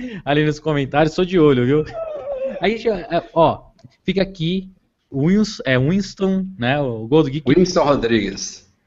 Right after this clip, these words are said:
Speaker 1: Tá convidado pro próximo M M no ar ao vivo. Quero ver você mostrar suas banhas aqui ao vivo
Speaker 2: Ah.
Speaker 1: também.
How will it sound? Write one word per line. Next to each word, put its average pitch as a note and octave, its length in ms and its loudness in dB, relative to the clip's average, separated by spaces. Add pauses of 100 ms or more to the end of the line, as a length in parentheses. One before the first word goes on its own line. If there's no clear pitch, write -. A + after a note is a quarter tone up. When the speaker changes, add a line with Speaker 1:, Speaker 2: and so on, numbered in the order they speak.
(160)
Speaker 1:
Tá F3 80 2
convidado E3 560 4
pro D#3+ 180 -2
próximo D3+ 720 0
M D#3+ 220 0
M D#3+ 180 2
no D#3+ 180 2
ar E3 160 4
ao F#3 160 4
vivo. C3 400 0
Quero D#3+ 200 2
ver E3 120 4
você E3 120 -4
mostrar D#3 320 -2
suas D#3 200 2
banhas C#3 320 2
aqui C3+ 120 -4
ao C3+ 100 2
vivo A#2+ 180 2
Speaker 2:
Ah. - 60 2
Speaker 1:
também. - 400 -2